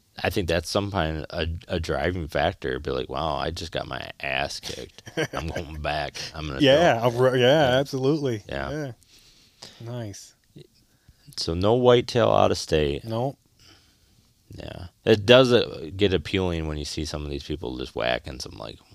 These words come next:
Speaker 2: Oh,
Speaker 1: one nineties,
Speaker 2: yeah,
Speaker 1: one eighties.
Speaker 2: absolutely. You go to the Dreamland states, you know, you watch some of that stuff. It's like, "Oh,
Speaker 1: Yeah.
Speaker 2: man."
Speaker 1: Yeah.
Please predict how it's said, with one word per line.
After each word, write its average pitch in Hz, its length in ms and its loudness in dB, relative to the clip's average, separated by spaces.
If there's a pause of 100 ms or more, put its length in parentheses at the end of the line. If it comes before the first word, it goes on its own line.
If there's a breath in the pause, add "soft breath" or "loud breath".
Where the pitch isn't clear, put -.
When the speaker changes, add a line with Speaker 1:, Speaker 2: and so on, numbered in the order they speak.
Speaker 2:
Oh, 73 60 -14
Speaker 1:
one 65 160 -10
nineties, 101 540 2
Speaker 2:
yeah, 101 300 -4
Speaker 1:
one 104 60 -6
eighties. 113 320 -4
Speaker 2:
absolutely. 104 460 -4
You 107 80 -4
go 117 160 2
to 110 60 2
the 107 80 0
Dreamland 110 600 -2
states, 113 380 -2
you - 60 -8
know, 110 140 -2
you 113 120 0
watch 110 300 2
some 110 160 -2
of 107 80 0
that 110 180 -2
stuff. - 260 -6
It's - 120 -16
like, - 180 -16
"Oh, - 460 -14
Speaker 1:
Yeah. 67 340 -10
Speaker 2:
man." - 200 -14 (300 loud breath)
Speaker 1:
Yeah. 65 300 -4